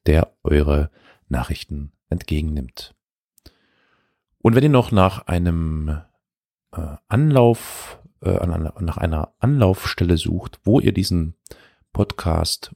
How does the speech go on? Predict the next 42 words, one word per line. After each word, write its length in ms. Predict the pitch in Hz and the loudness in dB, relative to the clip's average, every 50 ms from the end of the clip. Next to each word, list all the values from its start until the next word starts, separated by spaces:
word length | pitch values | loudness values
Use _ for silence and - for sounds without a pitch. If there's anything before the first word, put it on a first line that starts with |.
| _ _ | _ _
unproblematisch 760 | 147 160 156 - - 110 104 95 90 90 87 - 92 - - | 2 2 2 0 0 0 2 2 2 2 2 0 -2 -2 -2
und 180 | 104 104 - | -6 -6 -4
gut, 280 | - - 170 165 151 - | -2 0 2 2 2 0
vielleicht 260 | - - - 73 - | -2 -6 -6 -6 -4
auch 80 | - 80 | -4 -6
mit 140 | 127 - - | -6 -4 -2
Kapitelmarken 680 | - 170 - 196 - 165 156 147 135 131 131 - 175 | -4 -2 -2 -2 -2 -2 0 2 2 2 2 2 0
und 120 | 180 160 | 0 2
so 100 | - 143 | 2 2
weiter 240 | 110 104 104 - 98 | 2 2 2 2 0
hören 380 | 90 95 101 110 95 82 78 - | 0 0 0 0 0 -2 -4 -4
könnt, 400 | - 95 117 170 202 - - _ _ _ - - - - - - _ _ _ | 0 0 2 2 0 -2 -6 _ _ _ -20 -20 -20 -20 -20 -20 _ _ _
da 80 | 82 | -8
gibt 180 | - - - - | -8 -8 -6 -4
es 140 | 87 - - | -6 -2 0
neben 340 | 87 80 76 78 69 - - _ | 0 0 0 -2 -6 -6 -8 _
Spotify 1040 | - - - - - _ - 73 - 98 95 - - - 82 82 82 80 80 85 - - _ - - - _ _ _ _ _ | -6 -6 -6 -6 -6 _ -8 -6 -4 -4 -4 -4 -2 0 2 2 2 2 0 -2 -4 -10 _ -20 -20 -20 _ _ _ _ _
oder 360 | - 80 78 78 69 - - - | -2 0 2 2 0 0 -2 -2
N 140 | 85 82 | -4 -2
R 180 | - - 78 73 | 0 -2 -2 -2
Vision 440 | 76 69 - - 82 107 139 147 - | -4 -6 -2 2 4 4 4 4 2
auch 140 | - 131 123 | 0 0 0
noch 120 | 123 - | -2 -2
die 80 | - 90 | 0 0
Möglichkeit, 600 | 87 101 - - - - - 82 80 - - _ _ _ _ _ _ _ _ _ _ | 0 0 -2 -6 -8 -4 -2 -2 -2 -2 -4 _ _ _ _ _ _ _ _ _ _
dass 180 | - 80 - | -4 -2 -2
ihr 80 | - - | -2 -2
einfach 200 | - - - - | -2 -2 -2 0
den 180 | - 95 - - | 0 0 0 2
R 240 | - 87 - - | 0 2 2 2
S 140 | - 85 - - - | 0 -2 -2 -4 -2
S-Feed, 880 | - 151 - - - - _ - - - - - 80 92 165 - - - _ _ _ _ _ | -2 -2 -2 -2 -4 -6 _ -20 -20 -18 -8 -4 -2 -2 -2 -2 -6 -16 _ _ _ _ _
das 140 | - 87 - | -12 -10 -6
ist 140 | - - - | -4 -4 -4
so 120 | - 82 | -4 -6
eine, 280 | 76 71 67 67 69 78 78 _ _ _ - | -6 -6 -8 -8 -10 -12 -16 _ _ _ -12
ähm, 320 | - 78 71 - 71 71 _ _ _ _ _ _ _ _ _ _ _ _ _ _ - | -12 -12 -12 -12 -16 -20 _ _ _ _ _ _ _ _ _ _ _ _ _ _ -6
eine 240 | - - 73 73 - | -4 -2 -2 0 0
Art 160 | 82 78 - | 0 -2 0
Internetadresse, 960 | - - 120 - 135 107 104 110 - - - - - - 95 98 - - 120 104 | -2 -4 0 0 2 2 2 0 0 -4 -2 -2 0 0 2 2 4 4 2 2
die 220 | 98 - - 92 | 2 0 -2 0
man 480 | 95 95 95 95 98 95 95 92 90 - | 2 4 4 4 4 4 2 2 0 -4